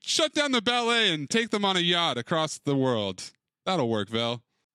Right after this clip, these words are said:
Vel gives her a pep talk. "We've chosen a side. We're fighting against the dark. We're making something of our lives."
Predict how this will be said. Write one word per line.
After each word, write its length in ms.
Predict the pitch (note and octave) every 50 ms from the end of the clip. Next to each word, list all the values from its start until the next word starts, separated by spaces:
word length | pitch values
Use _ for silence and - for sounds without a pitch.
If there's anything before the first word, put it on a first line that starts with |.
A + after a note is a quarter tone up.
| _
Vel 260 | - G#2 A2+ C3 C#3+ C#3+
gives 220 | C#3+ C#3 C3 C3
her 100 | C3+ C3
a 60 | B2+
pep 260 | A#2+ - C#3 C3+ B2
talk. 220 | - D#3 C#3 C3 B2
"We've 140 | - B2 -
chosen 320 | - G3+ G3 F#3+ F3 E3+ D#3
a 60 | C#3+
side. 420 | - - D#3+ D3 C#3 B2 A2+ A2
We're 80 | G#2+ G#2
fighting 300 | - - F3+ E3+ E3 D#3
against 240 | D3 C#3+ C3+ A#2+ -
the 60 | C3
dark. 300 | G#2+ A2+ A2 G#2 G2 F#2 - -
We're 100 | A#2 A2
making 340 | C3+ D#3 D3 - C#3 B2
something 320 | A2 - B2 G#2+ - A2 G2+
of 100 | F#2+ F2+
our 100 | F#2 F#2 F2+
lives." 680 | F2+ F2+ F2 E2+ E2 D#2 - - - - - -